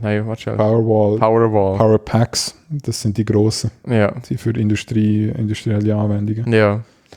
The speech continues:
Speaker 2: Ja.
Speaker 1: Hab ich das Gefühl, es führt einfach dorthin. Jedes
Speaker 2: Ja.
Speaker 1: Haus hat eine Batterie im Keller.
Speaker 2: Ja.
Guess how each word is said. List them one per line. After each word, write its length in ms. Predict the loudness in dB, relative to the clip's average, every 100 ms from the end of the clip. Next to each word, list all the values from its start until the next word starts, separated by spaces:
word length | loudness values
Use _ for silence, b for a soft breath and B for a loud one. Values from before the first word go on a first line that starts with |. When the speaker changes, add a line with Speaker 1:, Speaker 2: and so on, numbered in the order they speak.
| b -18
Speaker 2:
Ja. 120 | -18 B B
Speaker 1:
Hab 140 | -4
ich 40 | -4
das 100 | -4
Gefühl, 240 | -4 -2
es 140 | -2 -2
führt 260 | -2 -2
einfach 160 | -4 -4
dorthin. 480 | -4 0 -2 -2 -6 _
Jedes 300 | -2 -2 -2
Speaker 2:
Ja. 40 | -4
Speaker 1:
Haus 240 | -8 -4
hat 140 | -4 -4 -8
eine 80 | -4
Batterie 460 | -6 -4 -4 -2
im 140 | -4 -6
Keller. 380 | -6 -4 -6 -8 _
Speaker 2:
Ja. 180 | -8 -8